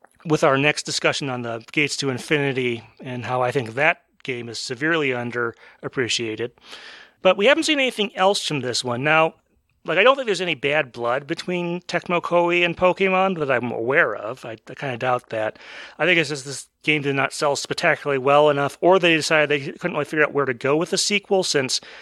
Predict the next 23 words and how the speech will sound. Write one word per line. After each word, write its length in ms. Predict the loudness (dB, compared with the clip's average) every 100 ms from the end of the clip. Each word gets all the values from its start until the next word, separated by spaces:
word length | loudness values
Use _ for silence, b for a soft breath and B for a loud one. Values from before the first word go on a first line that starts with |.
| B B B -2
you 80 |
know, 80 | 2
the 80 | 4
Nobunaga's 500 | 4 4 4 4 2
Ambition 400 | 0 2 2 2
games, 260 | 0 -2 -2
I 80 |
mean, 240 | -2 -2 -4
they 160 | 2 2
only 220 | 2 0
have 140 | -2
so 180 | -2 0
much 420 | 0 0 -4 -8 _ _ -6
history 500 | -4 -2 0 0 0
from 160 | 0
that 140 | 0 0
<laughs> 240 | 0 2
era 120 | 2
to 180 | 0 -8
use, 540 | -8 -4 -2 -2 -4
so 120 | -2 -2
it's 100 |
c-, 100 | -2